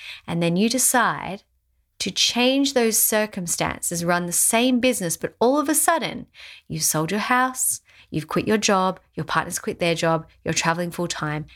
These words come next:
and you are the sole income earner of the family. Gravity has just changed. Same business, same skills, same incredible human, same everything,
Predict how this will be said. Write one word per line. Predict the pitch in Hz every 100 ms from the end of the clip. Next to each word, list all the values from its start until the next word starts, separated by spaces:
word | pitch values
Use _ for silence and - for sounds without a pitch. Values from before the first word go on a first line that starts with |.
| -
and | 156 151
you | 175 185
are | 160 151 160
the | -
sole | - 147 143
income | 165 156 147
earner | 143 151 - - _ -
of | 160 156 -
the | 160
family. | 220 214 170 - 170 - - - _
Gravity | - 175 170 170 165
has | 160 147
just | - 156 -
changed. | - 139 - - - - -
Same | - 233 247 247
business, | 240 233 - - - - - - _ _ _ _ _ -
same | - 254 254 240
skills, | - - 226 175 - - - _ _ _ _
same | - 233 247
incredible | 254 247 240 233 226
human, | - 233 214 160 160 - _ -
same | - 233 247 262 254
everything, | - 254 240 220 - 160 160